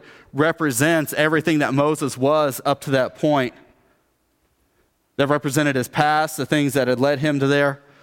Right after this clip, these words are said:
the decisions that he had made. That represented who he was. And I think, I think that when he threw that down, I think, uh, we, we can too easily read over that and say, "Yeah, he threw it down, it became a serpent, and then he, he picked it back up."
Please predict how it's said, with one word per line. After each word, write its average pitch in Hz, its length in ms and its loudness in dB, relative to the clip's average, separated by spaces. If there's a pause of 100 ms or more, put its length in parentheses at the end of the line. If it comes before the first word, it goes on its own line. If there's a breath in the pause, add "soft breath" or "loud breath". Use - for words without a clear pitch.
(240 soft breath)
the 120 60 2
decisions 135 460 0
that 131 160 2
he 143 80 0
had 131 140 0
made. 143 380 0 (1120 loud breath)
That 147 320 2
represented 143 540 0
who 151 140 0
he 147 60 2
was. 139 480 0 (1600 soft breath)
And 160 120 0
I 165 80 2
think, 208 280 -2 (160 loud breath)
I 165 120 0
think 190 220 -2
that 170 160 0
when 175 140 0
he 165 140 -4
threw 220 280 0
that 170 200 0
down, 180 260 2
I 151 100 2
think, 185 300 -4
uh, 175 140 0
we, 165 340 -2
we 151 200 -2
can 135 180 -2
too - 220 -2
easily 185 360 0
read 170 220 0
over 170 200 0
that 151 120 2
and 131 100 -6
say, 139 120 2
"Yeah, 147 280 0
he 139 140 -2
threw 165 200 0
it 135 60 -2
down, 143 280 2 (320 loud breath)
it 135 80 0
became 139 280 0
a 131 60 0
serpent, 131 400 0
and 120 80 -2
then 127 80 0
he, 120 140 0
he 123 160 -4 (400)
picked 139 180 -2
it - 40 -10
back 117 220 0
up." 131 280 -2